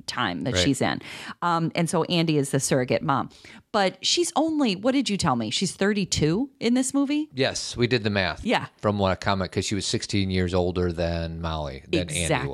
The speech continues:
Speaker 2: Andy was.
Speaker 1: And so she's, she's just, she's so young
Speaker 2: Yeah.
Speaker 1: herself. And, and she's such a good, like, actually, I have some thoughts about Iona at the end, but we'll, we'll talk about that
Speaker 2: Okay,
Speaker 1: later.
Speaker 2: remind me.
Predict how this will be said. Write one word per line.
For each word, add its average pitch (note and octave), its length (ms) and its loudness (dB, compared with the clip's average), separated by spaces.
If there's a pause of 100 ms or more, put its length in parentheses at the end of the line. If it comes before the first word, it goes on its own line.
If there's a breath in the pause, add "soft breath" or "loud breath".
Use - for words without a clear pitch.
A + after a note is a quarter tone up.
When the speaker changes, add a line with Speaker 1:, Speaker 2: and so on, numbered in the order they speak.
Speaker 2:
Andy C#2 100 -2
was. - 220 -12
Speaker 1:
And F#3+ 120 0
so A3+ 140 0
she's, A3 460 -2
she's - 380 0
just, - 360 -2 (140)
she's B3+ 340 2
so B3+ 220 2
young A3 500 2
Speaker 2:
Yeah. E3+ 100 0
Speaker 1:
herself. D#3+ 540 0
And, D#3+ 220 2 (380 loud breath)
and G3 140 2
she's G3 280 2
such G#3+ 260 0
a F#3 60 0
good, F#3 500 -2 (200 loud breath)
like, G3+ 240 -2
actually, A3 300 0
I F#3+ 60 0
have B3 320 0
some F3+ 320 0
thoughts D#3 380 0
about D3+ 320 2
Iona D3+ 320 2
at - 180 -2
the - 160 -4
end, C3 360 0
but - 180 -2
we'll, E3+ 340 0
we'll D#3+ 200 -2
talk C3 320 -2
about A#2 300 -2
that F2 260 0
Speaker 2:
Okay, G2 260 0
Speaker 1:
later. G2+ 60 0 (160)
Speaker 2:
remind G2+ 180 0
me. D#2+ 80 -6